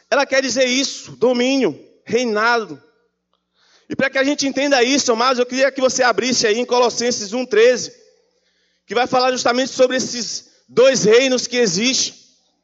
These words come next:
Colossenses um treze. Existem dois reinos, amados, e antes de conhecermos ao Senhor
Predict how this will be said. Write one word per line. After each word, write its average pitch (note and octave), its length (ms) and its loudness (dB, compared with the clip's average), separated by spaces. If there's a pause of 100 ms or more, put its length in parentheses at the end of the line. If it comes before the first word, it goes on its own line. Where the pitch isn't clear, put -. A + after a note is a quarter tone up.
(3500)
Colossenses A3 1000 -4 (120)
um B3+ 160 0
treze. G#3 560 0 (2000)
Existem A#3 360 0
dois B3 300 4
reinos, A#3+ 400 4
amados, G#3 640 0 (680)
e A#3+ 140 2
antes D4 240 4
de A#3+ 160 -2
conhecermos B3+ 720 2
ao B3 140 2
Senhor G#3+ 680 2